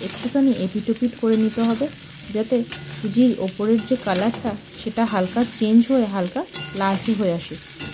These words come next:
এইবারে সুজির কালারগুলো হালকা change হয়ে লালচে হয়ে এসেছে।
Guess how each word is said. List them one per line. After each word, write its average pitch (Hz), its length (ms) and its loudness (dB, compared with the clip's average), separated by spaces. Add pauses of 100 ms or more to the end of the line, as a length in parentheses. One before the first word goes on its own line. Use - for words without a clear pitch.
(340)
এইবারে 277 340 6 (220)
সুজির 247 320 0 (100)
কালারগুলো 202 540 2 (380)
হালকা 185 300 0 (160)
change 214 220 2 (120)
হয়ে 247 220 6
লালচে 180 340 0 (100)
হয়ে 233 220 6
এসেছে। 247 300 0